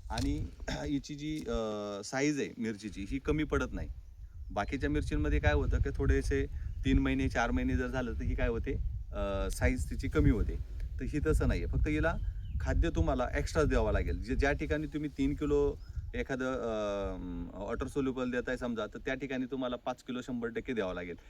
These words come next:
कारण झाड तुम्ही बघा, अ, भरपूर मोठं होतं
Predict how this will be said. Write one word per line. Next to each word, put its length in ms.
कारण 200
झाड 260
तुम्ही 180
बघा, 260
अ, 440
भरपूर 300
मोठं 260
होतं 280